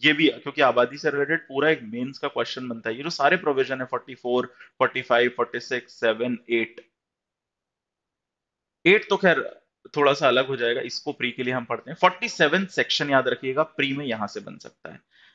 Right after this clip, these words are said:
कि जो मिनरल है उस पे भी टाइटल किसका होता है, गवर्नमेंट का होता है। ये एक क्वेश्चन बस प्री के लिए ध्यान रखिएगा, बाकी फ़ोर्टी फ़ाइव, फ़ोर्टी सिक्स मेंस के लिए ज्यादा इंपॉर्टेंट है, प्री के लिए नहीं।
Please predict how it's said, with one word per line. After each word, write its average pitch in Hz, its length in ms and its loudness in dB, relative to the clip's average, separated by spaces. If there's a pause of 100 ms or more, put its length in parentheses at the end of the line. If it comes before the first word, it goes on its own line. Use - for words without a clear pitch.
(140)
कि 170 60 0
जो 185 120 6
मिनरल 151 480 4
है 190 120 6
उस 170 80 -2
पे 165 160 -6
भी 165 100 -2
टाइटल 147 340 2
किसका 143 300 -2
होता 139 240 0
है, 147 200 -2
गवर्नमेंट 110 420 0
का 107 100 0
होता 113 240 -4
है। 143 240 -6
ये 170 120 2
एक 160 160 -6
क्वेश्चन 127 560 -2
बस 117 440 -2
प्री 120 120 -6
के 117 180 -6
लिए 120 120 -2
ध्यान 113 220 -2
रखिएगा, 139 280 -8
बाकी 160 340 0 (380)
फ़ोर्टी 151 240 2
फ़ाइव, 175 180 2
फ़ोर्टी 147 300 -4
सिक्स 190 300 -8
मेंस 120 320 -8
के 160 100 -8
लिए 147 120 -2
ज्यादा 110 240 -4
इंपॉर्टेंट 110 480 -6
है, 196 80 -12
प्री 98 200 -12
के - 140 -14
लिए - 160 -14
नहीं। - 120 -16